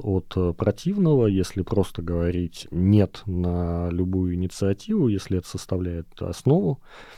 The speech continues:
то кажется, что это не очень продуктивно. То есть нельзя просто сказать: «Давайте все будет наоборот». Мне кажется,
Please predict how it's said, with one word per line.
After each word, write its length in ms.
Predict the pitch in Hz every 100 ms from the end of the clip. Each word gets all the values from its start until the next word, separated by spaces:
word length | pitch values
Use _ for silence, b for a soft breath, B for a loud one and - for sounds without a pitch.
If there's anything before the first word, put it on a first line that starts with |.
| B -
то 300 | 113 131 139
кажется, 440 | 104 107 110 -
что 540 | - - 95 90 90 90
это 500 | 98 95 - 98 95 -
не 80 | 107
очень 200 | 98 -
продуктивно. 760 | - 82 - - 82 76 80 - _ -
То 100 | 90
есть 220 | - 92
нельзя 300 | 101 104 87
просто 260 | - 87 -
сказать: 480 | 82 82 92 - b b -
«Давайте 380 | 98 156 - 87
все 280 | - - 135
будет 340 | 95 98 - - -
наоборот». 540 | 90 82 85 73 - - _ - -
Мне 180 | 107 127
кажется, 440 | 139 127 - -